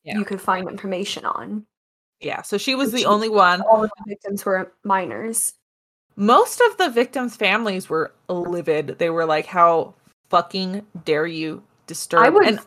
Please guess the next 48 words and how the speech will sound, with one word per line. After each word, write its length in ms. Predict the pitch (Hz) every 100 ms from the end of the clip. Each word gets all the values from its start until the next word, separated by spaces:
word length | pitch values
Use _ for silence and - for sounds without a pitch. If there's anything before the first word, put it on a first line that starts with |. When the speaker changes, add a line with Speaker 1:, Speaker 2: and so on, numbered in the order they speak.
| _ -
Speaker 2:
I 40 |
would 100 | 359 -
be 140 | 294
too. 640 | - 294 330 440 226 226 - _ _ _
Speaker 1:
Yeah, 280 | - 190 175 - _ -
but 120 | 381
I 340 | 277 87 508 523
don't 80 |
know 100 | 277
the 60 | 226
Speaker 2:
That's 180 | 214 208
my 60 |
Speaker 1:
circumstance 460 | 180 180 214 339 -
of 180 | - 240
Speaker 2:
child. 260 | 370 427
Speaker 1:
death. 240 | - - -
Speaker 2:
That's 200 | 330 339
my 160 | 359 269 277
dead 140 | 285 285
child. 720 | 277 247 415 240 - 247 - - _ _ _ -
Speaker 1:
E-, 60 | 170 -
exactly, 640 | 277 277 359 466 208 190
and 100 | 196
I 100 | 220
can't 440 | 277 247 262 240 196
blame 280 | 214 240 233
them. 200 | 170 196
However, 440 | 208 208 208 226
there 180 | 214 208
was 220 | 202 202
at 180 | 202 -
least 240 | 196 220
one 240 | 190 175 202
parent 480 | 185 175 175 156 -
that 160 | 170
said, 280 | - 170 165
"I 320 | - 165 - - -
can't 200 | 190 -
be 120 | 208
mad. 300 | 233 294 247
He 140 | 214
treated 320 | 208 214 196 214
my 140 | 202
daughter 320 | 202 226 233
better 260 | 190 190 196
than 140 | 196
I 140 | 190 214
did." 220 | 185